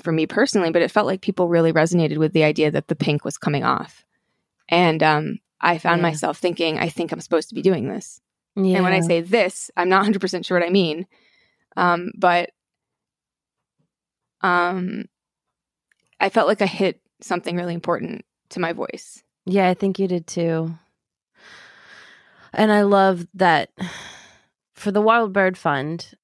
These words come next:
Speaker 2: to raise awareness for this issue and then to have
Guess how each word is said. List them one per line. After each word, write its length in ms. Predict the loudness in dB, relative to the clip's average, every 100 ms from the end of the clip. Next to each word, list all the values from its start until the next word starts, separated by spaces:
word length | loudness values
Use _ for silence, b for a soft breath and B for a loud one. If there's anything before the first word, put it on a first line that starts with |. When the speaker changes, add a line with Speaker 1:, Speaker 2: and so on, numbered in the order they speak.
| _
Speaker 2:
to 920 | -8 -4 -2 -2 -2 -4 -4 -6 -8 -8
raise 380 | -2 2 4 4
awareness 600 | 4 4 2 0 -4 -8
for 200 | -10 -8
this 240 | -8 -8 -8
issue 540 | -8 -6 -6 -6 -8 -12 _ _
and 200 | -2 0
then 260 | 2 2 0
to 180 | 0 -2
have 560 | -2 0 2 2 -2